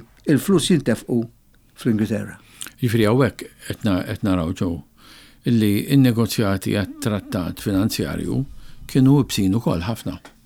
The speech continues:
Speaker 1: Ka-, ma kien hemm l-ebda wieħed mit-tliet negozjati ma kinux ibsin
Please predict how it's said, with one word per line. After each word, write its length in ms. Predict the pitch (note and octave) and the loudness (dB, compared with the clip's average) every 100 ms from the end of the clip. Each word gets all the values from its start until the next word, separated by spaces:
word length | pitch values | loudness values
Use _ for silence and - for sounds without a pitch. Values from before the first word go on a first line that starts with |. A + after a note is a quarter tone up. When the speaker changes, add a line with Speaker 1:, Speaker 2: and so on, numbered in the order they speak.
| - | -20
Speaker 1:
Ka-, 220 | - - - | -10 -10 -2
ma 220 | D#3 C#3 | 2 2
kien 160 | C3+ D3 | 4 4
hemm 220 | C#3 C#3 | 6 6
l-ebda 260 | D#3+ C#3 B2+ | 4 4 2
wieħed 220 | C#3+ C#3+ | 2 2
mit-tliet 520 | B2+ - C#3 C#3 - - | -2 0 -2 -2 -8 -4
negozjati 720 | C#3+ C3 A2 - A#2+ A#2 A#2+ | -2 0 -2 0 -2 0 -2
ma 80 | A2+ | -2
kinux 240 | A2+ G#2+ | -4 -6
ibsin 380 | C3 - D#3 | -10 -6 -4